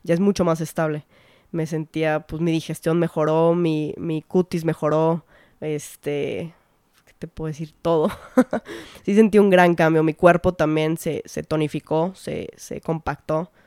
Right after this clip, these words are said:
sea, pues, tu cuerpo ya empiezas a comer cosas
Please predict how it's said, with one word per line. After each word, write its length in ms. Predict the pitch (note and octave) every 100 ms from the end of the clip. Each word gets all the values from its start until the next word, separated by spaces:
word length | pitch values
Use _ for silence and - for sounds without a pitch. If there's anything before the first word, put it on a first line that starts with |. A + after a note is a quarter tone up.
| _
sea, 160 | -
pues, 160 | D#3 D3
tu 100 | D#3+
cuerpo 420 | - D#3+ - E3+
ya 120 | E3
empiezas 380 | D#3+ D#3+ D3+ D#3+
a 80 | D#3+
comer 560 | D3+ C#3+ D3 D3 D3 _ _ _ _ _ _ -
cosas 580 | D#3+ - D#3+ - -